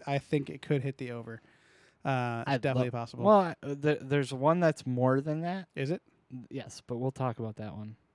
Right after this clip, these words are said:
Speaker 1: Okay. Uh,
Speaker 2: Actually, all of the games coming up are besides the next one. So
Speaker 1: Oh, fair enough.
Speaker 2: we got
Speaker 1: Then
Speaker 2: a lot
Speaker 1: I
Speaker 2: of high
Speaker 1: was
Speaker 2: scoring affairs. I saved the
Speaker 1: incorrect.
Speaker 2: best for last.
Speaker 1: True. So let's talk about the Lions and the Cardinals. Kenny Golladay coming back. Uh,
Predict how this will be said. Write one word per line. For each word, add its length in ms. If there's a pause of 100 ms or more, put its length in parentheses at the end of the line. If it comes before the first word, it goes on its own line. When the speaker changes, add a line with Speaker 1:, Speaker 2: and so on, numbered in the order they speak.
(220)
Speaker 1:
Okay. 300 (560)
Uh, 40
Speaker 2:
Actually, 380
all 320
of 80
the 100
games 320
coming 300
up 180
are 320 (440)
besides 480
the 80
next 260
one. 220 (400)
So 240 (400)
Speaker 1:
Oh, 160 (100)
fair 100
enough. 200 (260)
Speaker 2:
we 80
got 140
Speaker 1:
Then 80
Speaker 2:
a 20
lot 100
Speaker 1:
I 60
Speaker 2:
of 60
high 80
Speaker 1:
was 100
Speaker 2:
scoring 280
affairs. 280
I 160
saved 60
the 40
Speaker 1:
incorrect. 300
Speaker 2:
best 240
for 140
last. 300 (460)
Speaker 1:
True. 220 (580)
So 160
let's 160
talk 140
about 180
the 140
Lions 260
and 100
the 60
Cardinals. 400
Kenny 240
Golladay 480
coming 240
back. 280 (240)
Uh, 540